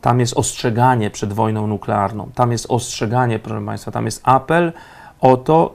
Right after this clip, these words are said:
żeby wrócić do rozmów pokojowych. Pan Łukaszenka, e, proponuje totalne zawieszenie broni i dostarczania broni przez obie strony, a w mediach choćby tytułem jest to wszystko wypaczane. Nie widzę,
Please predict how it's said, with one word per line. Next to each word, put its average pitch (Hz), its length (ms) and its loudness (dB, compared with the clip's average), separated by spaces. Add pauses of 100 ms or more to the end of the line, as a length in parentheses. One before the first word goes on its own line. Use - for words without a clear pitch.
żeby 123 760 2
wrócić 127 640 0
do 120 180 2
rozmów 117 400 0
pokojowych. 127 1000 2 (360)
Pan 131 160 -2
Łukaszenka, 131 580 -2 (460)
e, 117 720 -2 (160)
proponuje 127 840 4 (220)
totalne 139 420 2
zawieszenie 127 500 2
broni 127 420 4
i 127 40 2
dostarczania 123 640 2
broni 120 340 4
przez 131 280 2
obie 131 280 6
strony, 131 640 2 (580)
a 127 400 -2
w 113 140 -6
mediach 131 420 0
choćby 139 400 4
tytułem 131 560 2
jest 127 240 -2
to 123 80 -2
wszystko 120 320 -2
wypaczane. 117 680 -2 (160)
Nie 131 200 0
widzę, 135 400 0